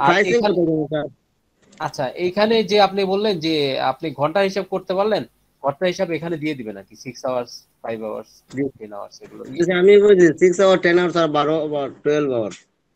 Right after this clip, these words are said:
Speaker 1: আচ্ছা, ঠিক আছে।
Speaker 2: পরে যে
Speaker 1: ওকে।
Speaker 2: এডিট করলে করবো না স্যার, আপাতত
Speaker 1: আচ্ছা।
Speaker 2: অ্যাকাউন্টটা ক্রিয়েট হোক।
Speaker 1: আচ্ছা,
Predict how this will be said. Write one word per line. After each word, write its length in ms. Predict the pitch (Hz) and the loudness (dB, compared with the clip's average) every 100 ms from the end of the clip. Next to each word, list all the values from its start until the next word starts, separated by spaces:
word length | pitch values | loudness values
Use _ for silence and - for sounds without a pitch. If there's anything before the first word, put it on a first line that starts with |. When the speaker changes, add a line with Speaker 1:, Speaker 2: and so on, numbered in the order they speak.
| _ _ | _ _
Speaker 1:
আচ্ছা, 320 | _ _ _ _ | _ _ _ _
ঠিক 140 | - 95 90 | -20 -20 _
আছে। 120 | _ _ | _ _
Speaker 2:
পরে 160 | 147 156 156 | -4 -2 0
যে 80 | 165 | 0
Speaker 1:
ওকে। 140 | 170 | 0
Speaker 2:
এডিট 200 | 160 180 170 | 0 -2 2
করলে 160 | 175 170 | 2 4
করবো 180 | 147 143 151 | 2 -2 -4
না 40 | 135 | -4
স্যার, 100 | 127 | -6
আপাতত 280 | 127 135 135 | -4 -4 -2
Speaker 1:
আচ্ছা। 140 | 135 123 - 160 | -4 -6 -8 -4
Speaker 2:
অ্যাকাউন্টটা 400 | 139 139 151 151 147 | -4 -4 -4 -2 -4
ক্রিয়েট 220 | 131 127 120 | -4 -6 -6
হোক। 100 | 101 _ _ _ _ | -12 _ _ _ _
Speaker 1:
আচ্ছা, 320 | - 104 - | -20 -18 -18